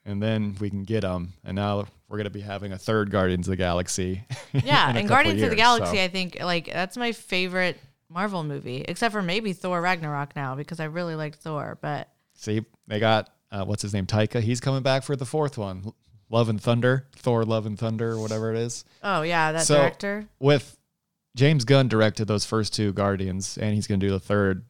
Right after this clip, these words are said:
Speaker 1: You don't like the new Suicide Squad trailer that James Gunn is doing, right? 'Cause we watched
Speaker 2: Yeah.
Speaker 1: it with the shark guy, King Shark, and
Speaker 2: Yeah.
Speaker 1: you just don't care. You probably don't care about the characters, right?
Speaker 2: Well,
Speaker 1: 'Cause you don't
Speaker 2: that,
Speaker 1: know 'em.
Speaker 2: yeah, that's probably why.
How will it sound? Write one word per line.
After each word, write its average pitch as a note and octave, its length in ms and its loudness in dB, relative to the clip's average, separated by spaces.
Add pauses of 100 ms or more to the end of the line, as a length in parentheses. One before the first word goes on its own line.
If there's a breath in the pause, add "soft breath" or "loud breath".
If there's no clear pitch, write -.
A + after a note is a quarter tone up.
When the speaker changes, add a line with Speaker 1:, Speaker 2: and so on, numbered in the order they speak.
(460)
Speaker 1:
You A#2+ 180 4
don't D3+ 200 6
like C3 280 4
the G#2+ 140 2
new G#2 320 2
Suicide F#2 520 0
Squad E2+ 360 -4 (500)
trailer E2+ 460 -2 (380)
that F#2+ 300 -4
James G2+ 320 2
Gunn F#2 380 0 (320)
is F2+ 220 -6
doing, F2 420 -2 (240)
right? G2 200 0
'Cause - 100 -6
we A#2+ 80 4
watched A#2 320 6
Speaker 2:
Yeah. E3 260 2
Speaker 1:
it - 40 -2
with D#3+ 80 -4
the G#2+ 60 -2
shark G2+ 360 0
guy, G2+ 300 2
King G#2 200 0
Shark, G2+ 480 0
and F2+ 360 -4
Speaker 2:
Yeah. D3+ 340 -6 (320 soft breath)
Speaker 1:
you - 60 -16
just F#2 100 -10
don't F#2+ 160 -4
care. D#2+ 200 -4
You G#2 120 0
probably C3+ 180 4
don't B2+ 120 2
care A#2+ 120 4
about G#2+ 120 2
the - 60 -8
characters, F#2+ 480 2
right? G2 220 2
Speaker 2:
Well, A#3 100 0
Speaker 1:
'Cause A3+ 80 -6
you - 60 0
don't A3+ 80 6
Speaker 2:
that, A3+ 80 6
Speaker 1:
know - 100 6
'em. G#3 60 2
Speaker 2:
yeah, F3 160 4
that's F#3 180 -4
probably G#3+ 340 -2
why. D3+ 480 -2